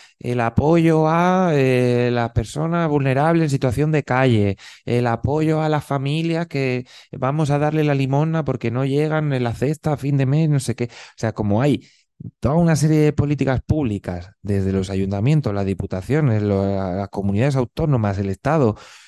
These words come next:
sea, como, eh, eh, ir soltando como migajillas a los pobres del mundo, a unos en concreto, eh, por mucho que luego venga la derecha a decir que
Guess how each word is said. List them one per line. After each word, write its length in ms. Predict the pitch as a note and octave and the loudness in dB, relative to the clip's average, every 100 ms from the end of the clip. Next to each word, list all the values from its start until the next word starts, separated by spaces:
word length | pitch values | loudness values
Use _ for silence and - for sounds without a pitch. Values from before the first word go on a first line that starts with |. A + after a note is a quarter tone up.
| _ | _
sea, 180 | - G#2 | -10 -8
como, 500 | - G#2+ G#2 G2 - - | -4 -2 0 0 -2 -8
eh, 560 | G2 F#2 F2 G2 F2 - | -6 -6 -6 -6 -8 -10
eh, 80 | - | -6
ir 160 | A#2+ C3 | -2 0
soltando 460 | C#3+ C#3+ D#3+ A#2+ | -2 -2 -2 0
como 200 | G#2 G2 | 0 0
migajillas 720 | G2 G2 F#2+ - D#3 C3+ G2 | 0 -2 -2 -4 -2 0 -2
a 60 | F#2+ | -4
los 120 | F#2 | -4
pobres 240 | - D3+ D3+ | -2 0 0
del 140 | D3 | 0
mundo, 520 | D3 E3+ C#3+ C3+ G#3 _ _ _ | 2 2 2 0 -4 _ _ _
a 140 | F2 | -12
unos 320 | F#2 B2 A#2+ G2 F#2+ - | -6 -2 0 -2 -8 -8
en 180 | F#2+ F#2+ | -8 -6
concreto, 640 | F2+ E2+ C#3 D3 - - _ _ - - _ _ - | -4 0 0 2 0 -2 _ _ -20 -20 _ _ -6
eh, 640 | G2+ F#2+ F#2 F2 F2 E2 | -2 0 0 -2 -4 -6
por 140 | F2+ F2 | -6 -4
mucho 220 | G2+ G#2 | -6 -6
que 80 | F#2 | -6
luego 220 | F#2 F#2 | -6 -6
venga 180 | F#2 F#2 | -6 -6
la 80 | |
derecha 320 | F#2 F#2+ G2 F#2+ | -4 -4 -4 -6
a 40 | |
decir 280 | F2 G2+ F#2 | -6 -6 -6
que 240 | F#2 F2+ | -4 -4